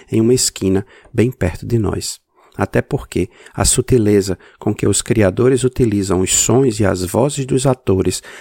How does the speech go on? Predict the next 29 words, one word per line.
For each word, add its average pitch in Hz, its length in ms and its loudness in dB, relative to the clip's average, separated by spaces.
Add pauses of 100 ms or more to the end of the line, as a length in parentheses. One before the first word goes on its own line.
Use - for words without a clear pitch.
(140)
para 101 160 0
representar 104 720 0
os 98 140 -4
locais 113 600 -2
e 101 60 -2
os 101 140 -2
sentimentos 123 760 0
que - 100 -4
eles 123 260 0
vivem, 104 380 -2 (360)
os - 200 -2
trazem 117 380 0
para 113 260 -2
o 110 60 0
nosso 156 340 0
lado, 107 380 -2 (480)
quase 170 440 -2
para 151 300 0
dentro 120 380 -2
de 135 100 0
nós, 95 400 0 (380)
como 104 200 0
num 107 160 0
sussurro 104 680 0 (300)
gritado 95 680 0 (440)
ao 117 160 0
pé 82 220 -2
do 90 140 0
ouvido. 87 480 -6